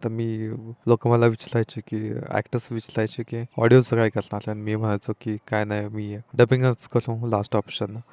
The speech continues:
मग, अ, सगळं, अ, त्याच्यामध्ये असं एक झालं की शरदला वेळ नव्हता देत येत, देता येत आणि त्याचे एटीन सीन्स होते. मग श-, ते सीन्स, त्याच्यातले अर्धे सीन्स मी सागरला दिले.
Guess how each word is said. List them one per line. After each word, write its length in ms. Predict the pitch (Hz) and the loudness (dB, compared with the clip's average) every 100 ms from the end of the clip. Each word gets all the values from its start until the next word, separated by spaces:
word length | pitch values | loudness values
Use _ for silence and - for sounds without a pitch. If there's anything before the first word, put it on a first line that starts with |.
| 143 | -14
मग, 380 | 120 110 110 113 | -8 -8 -4 0
अ, 280 | 107 107 110 | 2 2 2
सगळं, 560 | - - 117 120 113 113 - | -2 -2 4 6 6 2 -4
अ, 320 | 151 131 117 107 | -10 -4 -2 0
त्याच्यामध्ये 380 | 120 110 123 123 | 0 0 0 2
असं 220 | 120 - | 2 0
एक 100 | 120 | -2
झालं 320 | 117 120 107 113 | 0 -2 -2 -6
की 180 | - 117 120 - 131 | -4 -4 -6 -8 -6
शरदला 800 | - 127 139 127 139 143 127 127 | 0 4 4 2 -6 -2 2 4
वेळ 280 | 120 127 123 | 6 4 6
नव्हता 300 | 123 117 123 | 2 2 4
देत 300 | 117 117 117 | 4 2 2
येत, 180 | 110 107 | 0 0
देता 320 | - 113 110 110 | -2 -2 0 0
येत 200 | 110 113 | 0 -4
आणि 160 | 110 | -6
त्याचे 380 | 110 113 - 127 - | -4 -2 0 -2 0
एटीन 340 | - 135 147 139 | 2 4 4 2
सीन्स 380 | - 123 113 110 | -2 -4 -2 -2
होते. 360 | 101 101 95 101 | -2 -4 -8 -10
मग 480 | 107 107 110 110 110 | -6 -6 -4 0 0
श-, 180 | 107 - 175 139 143 - _ - | -2 -10 -12 -12 -14 -18 _ -4
ते 100 | 131 | -2
सीन्स, 460 | 123 - 127 123 - | -2 -4 -4 -6 -4
त्याच्यातले 320 | - 117 127 120 | -2 -2 0 2
अर्धे 320 | 117 113 120 | 2 0 -6
सीन्स 280 | - 127 135 - - | -4 -8 -8 -16 -8
मी 80 | 131 | -6
सागरला 540 | - 127 113 120 110 | 2 4 4 2 2
दिले. 220 | 107 107 | 0 -2